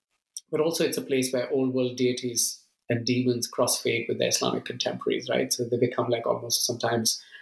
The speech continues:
hard to, uh, separate and unentangle. It is home to the shrine of Pakistan's most beloved, uh, figure of devotion. Uh, his name is Lal Shahbaz Qalandar.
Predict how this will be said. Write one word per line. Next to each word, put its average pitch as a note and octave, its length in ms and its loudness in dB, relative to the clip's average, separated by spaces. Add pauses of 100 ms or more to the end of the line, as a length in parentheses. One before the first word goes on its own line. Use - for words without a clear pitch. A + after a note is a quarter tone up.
(160)
hard A#2+ 280 0
to, A#2 360 0 (100)
uh, A2+ 340 2 (340)
separate A#2+ 720 0
and A#2+ 160 -6
unentangle. A#2 840 0 (480)
It C#3+ 100 0
is C#3 140 2
home D#3+ 260 0
to - 80 -4
the C3 100 0
shrine B2+ 360 2
of B2+ 100 -6
Pakistan's B2 440 0
most C3 220 0
beloved, B2 520 2 (300)
uh, A2+ 300 0
figure C3 240 2
of B2 120 -6
devotion. C3 640 -2 (120)
Uh, A#2 140 2
his A#2 180 2
name A#2+ 140 4
is A2+ 100 -2
Lal A#2 160 2
Shahbaz A#2 480 0
Qalandar. B2 440 2